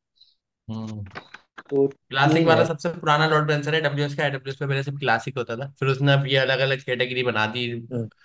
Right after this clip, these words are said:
Speaker 1: लेयर सेवन अलग बना दी, लेयर फ़ोर अलग बना दी, तो फिर क्लासिक की जाहिर है ज़रूरत नहीं है, तो ना यूज़ करने की ज़रूरत है।
Speaker 2: यस sir। आज ही सुबह सर, हमने के-, किया था Auto scaling group से,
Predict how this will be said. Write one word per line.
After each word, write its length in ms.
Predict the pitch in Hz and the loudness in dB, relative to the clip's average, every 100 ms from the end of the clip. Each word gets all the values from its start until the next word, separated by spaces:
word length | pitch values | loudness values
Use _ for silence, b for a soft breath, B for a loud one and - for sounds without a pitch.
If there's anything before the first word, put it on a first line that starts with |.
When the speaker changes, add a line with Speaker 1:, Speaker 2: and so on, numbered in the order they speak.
| b - | b -4
Speaker 1:
लेयर 240 | 127 127 123 | 2 2 4
सेवन 300 | 127 123 120 | 2 2 0
अलग 220 | 120 117 | 0 0
बना 200 | 120 113 | 0 0
दी, 180 | 120 120 | 0 -2
लेयर 240 | 120 117 | 0 0
फ़ोर 120 | 117 113 | -2 -2
अलग 240 | 120 113 | -4 -2
बना 220 | 113 110 | -4 -4
दी, 300 | 107 113 110 b b _ _ _ - | -6 -8 -10 b b _ _ _ -4
तो 440 | 110 107 104 101 | -2 -2 -4 -4
फिर 200 | 135 120 | -2 0
क्लासिक 320 | 117 110 117 | 2 0 0
की 120 | 117 117 | -2 0
जाहिर 220 | 110 113 | 0 0
है 60 | |
ज़रूरत 320 | 113 104 110 117 | -2 -2 -4 -4
नहीं 160 | 107 | -6
है, 100 | 107 107 _ _ _ _ _ _ _ _ _ _ - | -8 -12 _ _ _ _ _ _ _ _ _ _ -6
तो 60 | |
ना 140 | 117 113 | -2 2
यूज़ 260 | 117 117 | 2 2
करने 220 | 120 110 113 | 0 -2 -2
की 60 | |
ज़रूरत 300 | 110 104 101 | -4 -4 -6
है। 120 | 110 - _ _ _ | -8 -14 _ _ _
Speaker 2:
यस 300 | 127 123 - | -2 -2 -4
sir। 140 | 123 - _ _ _ _ _ _ _ _ _ _ | -14 -18 _ _ _ _ _ _ _ _ _ _
आज 200 | 151 147 196 | -2 0 -4
ही 80 | |
सुबह 360 | 196 160 156 190 | -4 0 6 6
सर, 260 | 196 185 185 | 6 6 6
हमने 440 | 156 165 180 185 | 2 0 -2 -2
के-, 320 | - 160 160 - | 2 2 2 2
किया 160 | 160 156 | 4 4
था 300 | 180 180 - | 4 2 4
Auto 720 | 147 147 147 180 175 175 175 _ _ _ _ 151 | 6 6 4 0 2 0 -2 _ _ _ _ -10
scaling 560 | - - 151 170 160 | -10 -6 -2 -2 -2
group 260 | 135 160 160 | 2 2 0
से, 340 | - 120 113 | -6 -8 -8